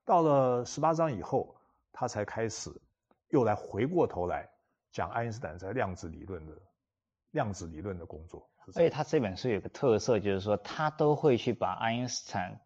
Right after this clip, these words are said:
Speaker 2: 不止爱因斯坦的工作，爱因斯坦以前的人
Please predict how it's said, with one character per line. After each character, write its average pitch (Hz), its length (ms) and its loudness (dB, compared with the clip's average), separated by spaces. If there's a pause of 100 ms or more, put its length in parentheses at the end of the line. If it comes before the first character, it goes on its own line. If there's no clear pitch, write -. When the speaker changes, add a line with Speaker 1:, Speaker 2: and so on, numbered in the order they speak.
Speaker 2:
不 208 100 2
止 - 120 0
爱 110 160 4
因 127 80 0
斯 123 100 0
坦 95 100 2
的 87 60 -6
工 104 240 0
作， 101 140 0
爱 156 220 0
因 180 80 0
斯 - 100 -4
坦 117 180 -2
以 98 160 -4
前 98 440 -6
的 139 100 2
人 90 280 -4